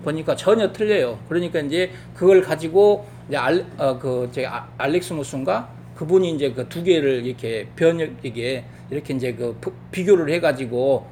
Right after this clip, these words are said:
이제 나온 거죠. 그러다 보니까 이제 그게 이제 또 그 다음에 이제 루터까지 가는 거죠. 그래서 아, 이것은 성경 말씀이 틀리구나 하고 이제 거기서부터 이제 그걸 가지고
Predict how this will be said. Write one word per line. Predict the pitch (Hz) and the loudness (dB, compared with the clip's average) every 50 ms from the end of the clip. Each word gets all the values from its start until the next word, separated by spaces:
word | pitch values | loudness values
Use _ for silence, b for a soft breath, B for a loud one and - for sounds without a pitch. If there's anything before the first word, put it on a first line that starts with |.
| - - - | -18 -14 -12
이제 | 120 117 | -10 -6
나온 | 120 120 139 147 139 | -2 0 0 0 0
거죠. | 123 113 - 107 110 - - | -2 -4 -4 -8 -12 -12 -8
그러다 | - 196 214 226 | -4 0 2 2
보니까 | 214 208 196 196 185 185 185 170 | 4 4 2 0 0 -4 -4 -4
이제 | 165 156 180 185 185 190 - B B B B B B B B - | -2 0 0 0 0 -2 -4 B B B B B B B B -4
그게 | - 185 165 202 196 190 | -2 2 6 8 8 8
이제 | 185 180 170 165 170 165 160 156 151 156 | 8 6 4 2 2 4 4 4 4 2
또 | - 165 151 139 - | 0 -2 -4 -2 0
그 | - 185 | -2 -2
다음에 | 147 147 151 160 160 165 165 180 185 185 180 165 | 0 2 2 2 2 2 2 2 2 2 2 2
이제 | 143 147 | 0 -2
루터까지 | 143 180 180 - 208 - - 165 139 135 127 | -2 -2 0 0 0 2 2 2 2 2 0
가는 | - - 120 127 131 | -4 -4 -2 0 0
거죠. | 123 120 104 107 110 104 - - - | 0 -2 -4 -6 -8 -10 -10 -4 0
그래서 | 160 160 151 175 - - | 0 2 4 2 2 2
아, | 127 139 143 | 2 2 4
이것은 | 156 175 180 180 165 151 | 4 4 4 4 2 2
성경 | - 226 247 247 226 220 185 151 | 4 4 6 6 6 4 4 4
말씀이 | 139 139 151 147 156 147 139 131 | 4 2 2 2 0 -6 -6 -6
틀리구나 | - - 220 226 214 208 160 143 | -6 -6 -6 -4 -2 -2 0 0
하고 | 143 151 147 143 143 | 0 0 0 0 0
이제 | 135 143 147 151 - B B B B B | 0 2 0 0 0 B B B B B
거기서부터 | - 160 175 160 165 151 139 127 - 165 165 175 175 180 175 - B B B B B - | 4 6 6 6 6 2 0 0 2 4 6 6 6 4 2 -2 B B B B B -6
이제 | 123 131 127 120 120 - | -2 0 0 0 0 0
그걸 | - 165 160 170 170 156 | 0 2 4 6 4 4
가지고 | - 143 127 127 139 131 147 170 185 190 190 190 | 2 0 -4 -4 -2 0 2 4 6 6 4 2